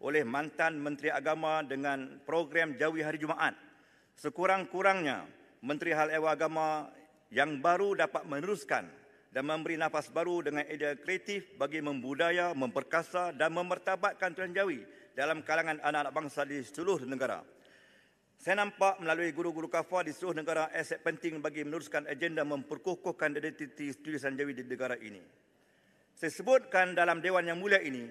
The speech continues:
untuk memastikan tulisan jawi dapat diangkat lebih baik lagi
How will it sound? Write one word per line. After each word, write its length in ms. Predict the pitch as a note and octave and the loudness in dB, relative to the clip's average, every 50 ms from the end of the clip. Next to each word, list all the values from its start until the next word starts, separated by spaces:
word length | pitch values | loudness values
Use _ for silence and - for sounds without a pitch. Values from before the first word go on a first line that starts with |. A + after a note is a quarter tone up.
| B2+ B2+ - - - _ _ _ _ _ | -14 -18 -20 -20 -20 _ _ _ _ _
untuk 240 | - C#3 C3 F3 D#3+ | -8 -4 -4 -2 0
memastikan 640 | E3 E3 E3+ D#3+ - - F#3+ F#3 F3+ F3 E3+ D#3 D3 | 0 2 2 2 2 0 -4 0 4 4 4 4 2
tulisan 400 | - D3+ D3 C#3+ D#3 D#3 D3+ C3 | -2 -4 0 2 2 2 4 4
jawi 400 | D#3+ D#3 D3+ D3 D3 D3 D3 D3 D3+ - - - - - | 4 4 4 2 0 0 -2 -4 -8 -12 -16 -18 -10 -2
dapat 400 | - C#3 C#3+ - D3 D3 C#3 C3+ | 0 0 2 4 4 2 2 2
diangkat 480 | C#3+ D#3+ F3+ F#3+ - - G3 G3 F#3+ - - - - - - _ _ _ _ _ _ _ _ _ _ _ _ _ _ _ _ _ _ - | 0 0 0 -2 0 2 2 2 2 0 -6 -20 -20 -20 -20 _ _ _ _ _ _ _ _ _ _ _ _ _ _ _ _ _ _ -10
lebih 240 | A#2 C3+ D3+ D3+ C#3+ | -6 0 2 4 4
baik 200 | D3 D#3 D#3+ D#3+ E3 | 6 6 4 6 4
lagi 400 | F3 D#3+ E3+ F3 F3 F3 E3+ | 2 4 4 0 0 0 0